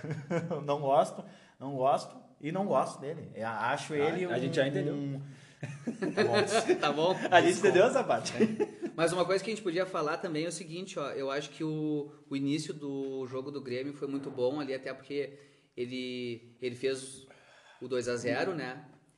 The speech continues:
Speaker 2: Teve uma
Speaker 3: E também
Speaker 2: intensidade, né?
Speaker 3: te-, te-, aham.
Speaker 1: Claro,
Speaker 3: Teve uma
Speaker 1: começou
Speaker 3: intensidade
Speaker 1: bem.
Speaker 3: boa,
Speaker 1: Começou bem.
Speaker 3: né?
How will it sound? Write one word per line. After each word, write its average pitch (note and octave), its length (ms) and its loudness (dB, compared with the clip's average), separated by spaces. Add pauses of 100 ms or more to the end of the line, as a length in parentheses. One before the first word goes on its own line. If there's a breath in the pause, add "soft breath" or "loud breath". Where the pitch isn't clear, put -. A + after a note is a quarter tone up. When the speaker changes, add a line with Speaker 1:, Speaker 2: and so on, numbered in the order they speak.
Speaker 2:
Teve D3 180 -4
uma D#3 60 4
Speaker 3:
E D3 40 4
também D3 340 6
Speaker 2:
intensidade, D3 260 2
né? G2+ 240 -10
Speaker 3:
te-, B2+ 160 -4
te-, - 100 -8
aham. C3 360 0
Speaker 1:
Claro, C#4+ 260 4
Speaker 3:
Teve D#3 140 6
uma F3 80 6
Speaker 1:
começou F#3 260 4
Speaker 3:
intensidade E3 160 8
Speaker 1:
bem. A#2 100 2
Speaker 3:
boa, G#3 400 12
Speaker 1:
Começou C3 380 -2
bem. B2+ 220 -2
Speaker 3:
né? D3+ 360 4